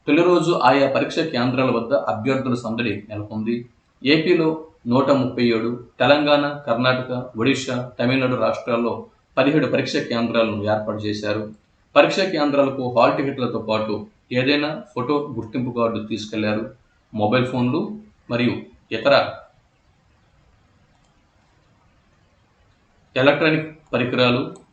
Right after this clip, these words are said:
స్టడీ మెటీరియల్ను నిషేధించారు. డిఎస్సిలో భాగంగా మొత్తం పదహారు వేల మూడు వందల నలభై ఏడు పోస్టులు భర్తీ చేయనున్నారు. వాటి కోసం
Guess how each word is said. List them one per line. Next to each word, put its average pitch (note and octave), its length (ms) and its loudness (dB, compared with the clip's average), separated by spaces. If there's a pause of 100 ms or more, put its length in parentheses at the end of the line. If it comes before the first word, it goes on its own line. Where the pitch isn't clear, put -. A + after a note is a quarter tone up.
(280)
స్టడీ C3+ 280 2
మెటీరియల్ను A#2+ 560 0
నిషేధించారు. A2 800 -2 (540)
డిఎస్సిలో E3 600 6
భాగంగా B2 520 4
మొత్తం A#2 360 0
పదహారు C#3 340 2
వేల C3 160 0
మూడు A#2 240 0
వందల A#2+ 180 2
నలభై A2+ 300 -4
ఏడు G#2 120 -2 (120)
పోస్టులు C3 280 -2
భర్తీ A2+ 260 -4
చేయనున్నారు. G#2+ 680 -6 (480)
వాటి A#2 200 4
కోసం C3 420 -2